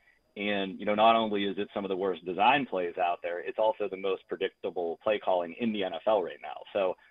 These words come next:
we can go on and talk about the defense. I mean, it's clear that if we don't get pressure on the quarterback, the defense is handicapped.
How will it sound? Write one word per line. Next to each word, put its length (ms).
we 160
can 140
go 140
on 260
and 100
talk 240
about 240
the 80
defense. 520
I 80
mean, 120
it's 180
clear 280
that 180
if 140
we 80
don't 200
get 140
pressure 380
on 100
the 80
quarterback, 520
the 60
defense 520
is 140
handicapped. 580